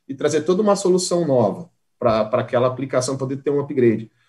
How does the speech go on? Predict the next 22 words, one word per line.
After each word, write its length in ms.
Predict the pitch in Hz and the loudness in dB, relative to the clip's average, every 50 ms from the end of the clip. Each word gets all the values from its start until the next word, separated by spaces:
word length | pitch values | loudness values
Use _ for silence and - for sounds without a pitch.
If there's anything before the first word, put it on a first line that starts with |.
| _ _ _ | _ _ _
O 120 | - 185 185 | 0 0 0
Tibo, 420 | 180 - 220 240 269 233 175 147 | 0 0 0 2 2 2 0 0
você 140 | - - 165 | 0 -2 -2
precisa 220 | 165 - 185 185 180 | -2 0 0 0 2
de, 120 | 180 190 | 2 2
ah, 140 | - 220 196 | 2 4 2
eu 80 | 185 | 2
preciso 240 | 185 - - 214 190 | 2 0 -4 -6 -4
de 80 | 202 208 | -4 -4
mais, 340 | 202 208 202 196 190 185 180 | -2 0 0 0 0 -2 -2
colocar 340 | - 190 190 190 190 185 190 | 0 0 0 0 0 -2 -2
mais 480 | 190 185 185 180 180 170 160 156 - - | -2 0 0 2 2 2 0 -2 -8 -4
dois 240 | - 196 208 214 - | -2 0 0 0 0
periféricos 760 | - 185 175 175 175 - 170 180 185 185 180 180 170 147 | 0 0 0 0 0 2 4 4 4 4 2 -2 -4 -4
aqui, 340 | 151 143 139 - - 190 190 | -4 -4 -4 -4 -6 -4 -2
eu 40 | 190 | -2
preciso 320 | 190 - - 175 170 175 | -4 -4 -4 -4 -4 -4
de 100 | 165 170 | -4 -4
mais 380 | 170 170 160 185 202 196 190 170 | -4 -4 0 0 2 2 2 0
duas 260 | 165 220 233 220 208 | 0 2 2 4 4
entradas 600 | 208 196 190 185 180 180 180 175 170 175 165 170 | 4 2 0 0 2 0 0 2 2 0 0 0
digitais. 800 | 160 170 165 175 170 170 - 113 87 - - - - - - | -4 -4 -2 -2 -2 0 0 0 0 0 -4 -8 -10 -10 -12